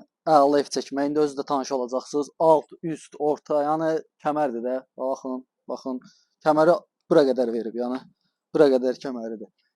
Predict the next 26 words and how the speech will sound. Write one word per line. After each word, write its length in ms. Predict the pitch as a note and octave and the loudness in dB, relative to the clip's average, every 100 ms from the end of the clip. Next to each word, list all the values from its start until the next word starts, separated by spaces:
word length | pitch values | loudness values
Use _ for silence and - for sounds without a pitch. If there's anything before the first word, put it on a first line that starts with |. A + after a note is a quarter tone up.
| - | -8
Həyəti 320 | C3+ C#3+ - D3+ | -2 -2 0 -2
görürsüz 320 | C#3+ - - | -2 -4 -10
də, 100 | A#2+ B2 | -10 -8
qəşəng 320 | C#3 - D3+ C#3 _ - | -10 -10 -12 -14 _ -6
geniş 260 | C#3 C3 - | -6 -6 -4
həyət 240 | C3+ B2 | -4 -4
də 140 | B2+ A#2 | -8 -6
var. 240 | B2 C3+ _ _ - _ _ | -6 -6 _ _ -20 _ _
Yəni, 120 | D3 - | -10 -4
padvalında 480 | D#3 D3+ D#3 D#3+ D#3+ | -2 0 0 2 2
da 100 | C#3+ | 2
rahat 180 | C#3+ - | 0 -2
gəzmək 400 | D3 C3+ C3+ C3+ | -2 -2 -4 -4
olur. 240 | B2+ C#3+ - _ - | -2 -4 -6 _ -16
Yəni, 180 | C3 C3+ | -12 -10
mən 180 | C3+ A#2+ _ | -12 -16 _
gəzirəm 400 | C3 A#2+ A#2 G2+ _ _ _ | -6 -6 -10 -14 _ _ _
hal-hazırda. 520 | A2 G#2 G2 G2+ - _ _ _ _ _ - | -14 -12 -14 -18 -20 _ _ _ _ _ -12
Yəni, 240 | C3+ B2+ | -10 -10
bütün 240 | - D3+ C3+ | -8 -6 -2
otaqlara 400 | C3+ C3 B2+ A#2+ | -2 0 -2 -4
da 80 | - | -6
xod 200 | C3+ B2 B2 | -8 -6 -6
qoyub, 420 | A#2+ B2 C3 B2+ | -4 -4 -4 -2
yeri 180 | B2+ | -2
də 80 | B2 | -2